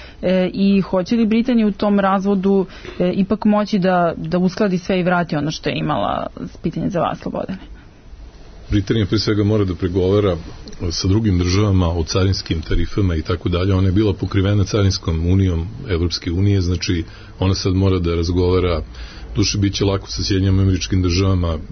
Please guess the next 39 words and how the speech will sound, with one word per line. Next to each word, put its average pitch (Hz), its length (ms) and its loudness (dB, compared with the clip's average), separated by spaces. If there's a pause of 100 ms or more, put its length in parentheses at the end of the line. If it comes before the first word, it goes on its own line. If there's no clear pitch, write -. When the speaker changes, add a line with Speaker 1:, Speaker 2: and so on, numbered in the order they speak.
(200)
Speaker 2:
gde 87 380 0 (200)
je 101 80 2
Donald 90 300 0
Trump 90 280 -2
rekao 87 280 -2
da 80 100 -2
će 87 160 -4
imati 85 320 -2
veoma, 85 420 0 (640)
e, - 20 -8 (840)
fin 101 180 2
odnos 87 280 0
prema 90 180 0
Velikoj 90 360 0
Britaniji, 90 460 0
tolerantan 90 760 0 (160)
prema 107 200 2
britanskoj 101 520 0
robi, 95 280 2
međutim, 95 500 2 (360)
nije 113 160 2
isti 110 200 -2
slučaj 104 320 0
sa - 140 -2
Kinom. 101 500 2 (180)
Velika 98 420 0
Britanija 95 600 0
sama 98 380 0
sad 87 180 -2
mora 90 220 2
da 85 80 -2
pregovara, 87 480 0
recimo, 87 340 0
o 82 40 -2
carinskim 87 460 -2
tarifama 90 500 -2
i 82 80 -2
tako 85 260 -6
dalje. 82 220 -4